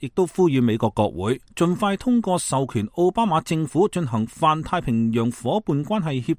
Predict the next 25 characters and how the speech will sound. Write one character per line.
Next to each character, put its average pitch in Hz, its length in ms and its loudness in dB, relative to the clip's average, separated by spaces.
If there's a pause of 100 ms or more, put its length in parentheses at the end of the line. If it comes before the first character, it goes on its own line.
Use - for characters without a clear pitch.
定 135 180 -2
嘅 147 180 -4
T 214 200 -2
P 208 160 -2
P 208 200 -2
嘅 131 200 -2
談 - 260 -10
判。 123 160 -2 (640)
卡 185 180 2
特 143 120 -2
話 107 280 -2 (300)
，T 247 240 0
P 220 160 0
P 226 240 -2 (240)
係 185 220 -2 (220)
亞 208 180 0
太 208 240 -2
再 208 240 -2
平 131 120 -4
衡 117 240 -2
政 180 220 -4
策 170 140 -4
嘅 170 120 -6
一 202 80 -4
個 185 140 -2